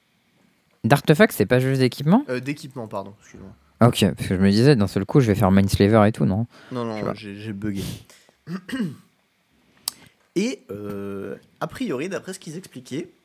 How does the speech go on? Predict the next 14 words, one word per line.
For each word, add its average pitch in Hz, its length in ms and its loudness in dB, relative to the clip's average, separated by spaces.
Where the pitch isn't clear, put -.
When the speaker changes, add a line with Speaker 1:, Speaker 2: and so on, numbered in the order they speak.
Speaker 2:
c'était - 500 -14
vachement 156 500 -8
bien 160 180 -10
parce 180 140 -12
que - 80 -20
ça 113 120 -10
donnait 120 240 -8
de 180 40 -8
la 127 80 -4
redondance 131 440 -6
dans 113 80 -8
tes 104 100 -12
bonnes 101 200 -10
cartes, - 340 -12